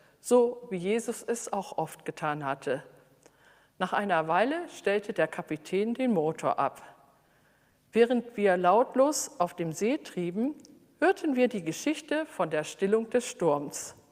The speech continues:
Diese Geschichte hatte ich vorher schon unzählige Male gehört, aber noch nie hat sie mich so angerührt und so ergriffen. Jesus so nah zu sein, hat mich tief berührt.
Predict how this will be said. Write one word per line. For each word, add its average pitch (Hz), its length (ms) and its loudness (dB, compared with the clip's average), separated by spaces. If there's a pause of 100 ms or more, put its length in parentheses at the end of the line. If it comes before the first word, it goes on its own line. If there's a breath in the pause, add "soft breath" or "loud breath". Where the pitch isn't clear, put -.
(720 soft breath)
Diese 214 240 2
Geschichte 220 600 0
hatte 196 200 -2
ich - 140 -8
vorher 208 360 4
schon 185 200 -6
unzählige 214 680 2
Male 170 380 2
gehört, 147 600 -4 (920 soft breath)
aber 220 480 4 (180)
noch 220 240 0
nie 233 580 4
hat 202 160 0
sie - 160 -2
mich 190 240 -6
so 262 420 2
angerührt 175 760 0
und 170 180 -10
so 214 240 4
ergriffen. 160 720 -2 (960 soft breath)
Jesus 233 520 2 (100)
so 220 280 2
nah 254 320 4
zu 175 180 -4
sein, 165 420 2 (200)
hat - 240 -2
mich 196 220 -6
tief - 480 -2
berührt. 160 680 -2